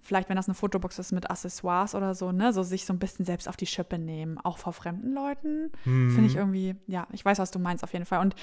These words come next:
Speaker 1: den Punkt mit dem früher, ähm, früher die Box ein bisschen rauslassen,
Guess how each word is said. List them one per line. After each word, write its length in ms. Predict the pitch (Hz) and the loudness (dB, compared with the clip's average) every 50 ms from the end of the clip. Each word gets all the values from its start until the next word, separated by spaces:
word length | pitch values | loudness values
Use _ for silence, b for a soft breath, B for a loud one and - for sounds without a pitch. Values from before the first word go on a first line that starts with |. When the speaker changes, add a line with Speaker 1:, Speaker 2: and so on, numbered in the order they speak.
| B B B B - | B B B B -4
Speaker 1:
den 80 | 190 | -4
Punkt 300 | 185 - - 254 269 254 | -2 2 4 4 4 4
mit 140 | 202 196 - | 2 -2 -4
dem 220 | 190 185 185 185 180 | -4 -4 -4 -4 -6
früher, 600 | - - - - 214 214 208 202 196 180 185 185 B B B B B B B B - | -8 -10 -6 -2 0 2 4 4 4 2 0 -4 B B B B B B B B -2
ähm, 420 | 196 196 190 185 185 185 185 185 190 - | -2 0 0 0 0 0 -2 -2 -4 -6
früher 480 | - - - 208 196 196 190 190 190 180 - | -10 -6 -4 -2 0 0 2 0 0 -2 -6
die 420 | - - - 196 - - 190 180 - - - - - - - - | -8 -10 -10 -10 -8 -6 -6 -6 -8 -10 -12 -14 -14 -16 -4 0
Box 280 | - 185 185 - - - | 0 0 0 0 -2 -2
ein 60 | 185 | -2
bisschen 220 | 190 - - 185 | -2 -2 -4 -4
rauslassen, 1040 | 175 - 170 185 220 247 247 - - 247 247 269 269 - - 269 269 269 277 294 294 | 0 4 4 4 4 4 2 0 0 0 2 0 0 2 4 6 8 8 8 6 4